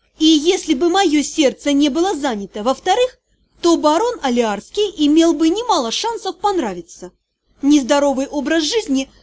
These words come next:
не оставил ни малейшего следа на красивом, породистом лице.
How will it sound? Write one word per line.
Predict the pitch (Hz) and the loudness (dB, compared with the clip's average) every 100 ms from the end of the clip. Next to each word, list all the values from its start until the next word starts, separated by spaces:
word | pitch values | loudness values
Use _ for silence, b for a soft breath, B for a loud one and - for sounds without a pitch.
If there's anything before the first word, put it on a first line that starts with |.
| b 349 | b -2
не | 415 440 | 0 0
оставил | 440 294 233 233 | -2 -6 -4 -2
ни | 240 254 | 0 2
малейшего | 262 240 233 247 247 | 0 0 -2 -2 -2
следа | - 311 440 440 | -2 -2 -2 -2
на | 330 | -2
красивом, | 311 277 - 403 240 220 _ _ - | 0 -2 -2 -4 -4 -6 _ _ 0
породистом | 349 339 254 320 381 330 | 2 2 -2 -4 0 0
лице. | 359 - - 190 | 0 -4 -10 -12